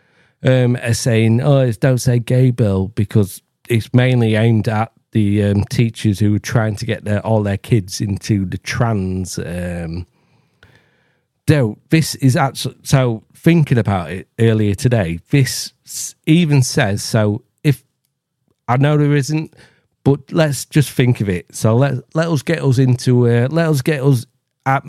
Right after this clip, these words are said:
let me get my head into a leftist area. Oh,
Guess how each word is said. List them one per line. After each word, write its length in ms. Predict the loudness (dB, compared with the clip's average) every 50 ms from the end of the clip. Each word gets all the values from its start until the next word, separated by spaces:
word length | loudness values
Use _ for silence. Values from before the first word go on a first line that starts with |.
| -10 -10 _ -6
let 160 | -6 -2 -2
me 100 | -2 -2
get 140 | -4 -4 -6
my 180 | -4 -4 -2
head 260 | -2 -2 -2 -2 -2 0
into 300 | 0 0 0 0 0 2
a 20 |
leftist 720 | 2 4 4 2 2 0 0 -2 -2 0 -2 -6 -12 -16 -20 -20 -20 _ _ -2
area. 560 | 0 2 2 2 2 0 0 -2 -2 -4 -4 -8 -10 _ -8 -6 -6 -6 -6 -10 -14 -18 -18 -20 -20 -20 -20 -20 -20 _ -20 -20 -20 -20 _ _ _ _ _ _ _ _ 0
Oh, 360 | 0 2 2 2 0 -2 -4